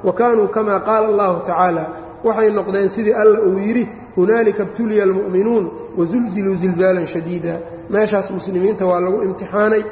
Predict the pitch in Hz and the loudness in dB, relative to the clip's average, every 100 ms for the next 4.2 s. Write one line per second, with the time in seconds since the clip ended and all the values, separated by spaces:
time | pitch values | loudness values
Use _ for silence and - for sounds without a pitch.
0 | - - 196 208 185 180 165 190 175 175 | -12 -2 0 2 2 0 -2 -6 -6 2
1 | 214 214 - - - 160 185 190 185 226 | 4 4 0 -8 -14 -8 -6 -4 0 0
2 | 196 196 190 185 175 170 170 170 - - | 2 2 2 0 0 0 -2 -8 -14 -8
3 | - 185 226 185 196 190 185 170 202 208 | -2 2 4 4 2 0 0 0 2 0
4 | 190 | 0